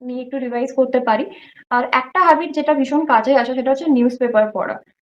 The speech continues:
তো এই হ্যাবিটটা কিন্তু আমরা এই সময় definitely, আহ, গ্রো করতে পারি, সেটা পরবর্তীকালে গিয়ে অনেকটাই হেল্প করে। In fact, আহ, ইংলিশের কথা বলছিলেন ডেসক্রিপটিভ এর ক্ষেত্রে,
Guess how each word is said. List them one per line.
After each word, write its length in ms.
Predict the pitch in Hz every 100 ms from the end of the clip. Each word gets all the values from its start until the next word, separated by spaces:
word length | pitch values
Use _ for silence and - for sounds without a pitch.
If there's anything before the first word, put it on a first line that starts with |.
| _ _ _
তো 420 | 254 247 240 240 -
এই 180 | 285 339
হ্যাবিটটা 420 | 330 294 294 320
কিন্তু 240 | 311 311
আমরা 160 | 330 339
এই 140 | 277
সময় 320 | - 262 269
definitely, 640 | 262 240 262 254 269 277 -
আহ, 220 | 233 220
গ্রো 160 | 233
করতে 300 | 214 214 -
পারি, 300 | 214 202 190
সেটা 160 | 220 208
পরবর্তীকালে 760 | - 226 226 226 240 247 247 240
গিয়ে 180 | 262 -
অনেকটাই 400 | - 233 240 240
হেল্প 220 | 240 208 208
করে। 240 | 190 -
In 60 | 220
fact, 220 | 233 254 - _ _ _
আহ, 240 | - 220 220
ইংলিশের 400 | 269 269 285 302
কথা 220 | 277 240 262
বলছিলেন 400 | 247 233 240 233
ডেসক্রিপটিভ 480 | 226 226 247 240
এর 60 | 233
ক্ষেত্রে, 340 | 233 226 -